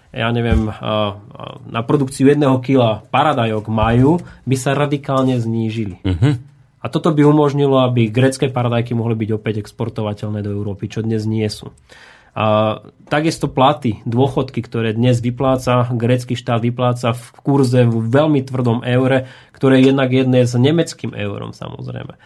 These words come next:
Speaker 1: Ale v prípade, že to začne vyplácať v drachmách, tak samozrejme, že to bude jedna ku jedna celá päť. A to som teraz veľmi zjednodušil. To znamená, že síce, e, životná úroveň v samotnom Grécku sa výrazne nezníži,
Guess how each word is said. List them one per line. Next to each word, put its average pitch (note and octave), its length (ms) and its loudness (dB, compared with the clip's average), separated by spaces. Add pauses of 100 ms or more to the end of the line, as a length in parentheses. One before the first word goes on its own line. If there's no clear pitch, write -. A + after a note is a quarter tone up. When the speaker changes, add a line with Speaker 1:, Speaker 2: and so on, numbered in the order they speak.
Speaker 1:
Ale A2+ 160 -2
v A#2 120 -6
prípade, D#3 360 0
že C3+ 140 0
to C3 100 -4
začne B2+ 300 -2
vyplácať A#2+ 420 -2
v G#2+ 80 -10
drachmách, A#2 640 -2 (580)
tak A2+ 160 -6
samozrejme, A#2+ 480 0
že A2+ 140 -2
to A#2 80 -6
bude A2 160 -4
jedna A2 260 0
ku G#2+ 160 -6
jedna G#2 220 -6
celá G2+ 260 -10
päť. G2 320 -10
A G2+ 60 -8
to - 80 -12
som A2+ 160 -4
teraz G#2+ 240 -4
veľmi G#2+ 240 -2
zjednodušil. G2+ 680 -8
To A2 120 -8
znamená, A#2+ 500 0 (300)
že A#2 180 -4
síce, C3 340 -4
e, B2 140 4 (440)
životná D3 520 2
úroveň D3+ 460 4
v B2 80 -4
samotnom C#3 340 0
Grécku B2 380 0
sa A#2+ 160 -4
výrazne B2 420 2
nezníži, B2 720 0